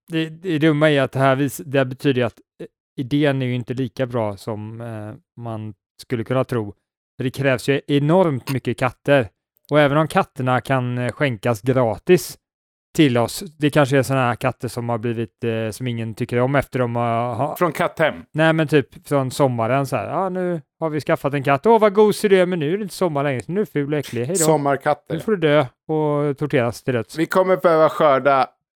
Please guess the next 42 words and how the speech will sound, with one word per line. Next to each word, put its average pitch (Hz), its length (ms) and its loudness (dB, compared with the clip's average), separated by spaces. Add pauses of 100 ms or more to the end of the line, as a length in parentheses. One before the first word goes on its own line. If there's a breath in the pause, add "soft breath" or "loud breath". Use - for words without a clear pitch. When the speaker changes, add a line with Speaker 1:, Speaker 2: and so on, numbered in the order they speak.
(640)
Speaker 2:
massor 120 520 2
av 90 40 -6
katt. - 460 -18 (640)
Massor. - 640 -2
Speaker 1:
Det 143 60 -2
är 160 40 4
inte 151 180 -4
bara 160 440 4
det 139 200 0
att 117 120 -2
det 127 100 -2
handlar 120 300 -2
om 120 100 -4
att 113 100 -4
det 113 80 -8
kanske 113 200 -8
kostar 135 420 -6
att 110 60 -4
skaffa 143 320 -4
katter, 151 300 -6
vilket 107 240 -10
det 165 80 -10
kanske 214 200 0
inte 170 120 -2
ens 127 160 0
gör. 156 120 2
Vi 120 100 -4
kanske - 220 -4
kan 143 120 -6
få 131 140 -6
gratis 120 440 -4
katter. - 360 -6
Speaker 2:
Mm. 113 180 -6
Speaker 1:
Det - 360 -16
kostar 160 340 0
också - 400 -2
att 185 120 2
kunna 147 160 0
hantera 135 720 0
de 190 120 -2
här 139 100 0
katterna. 104 500 -10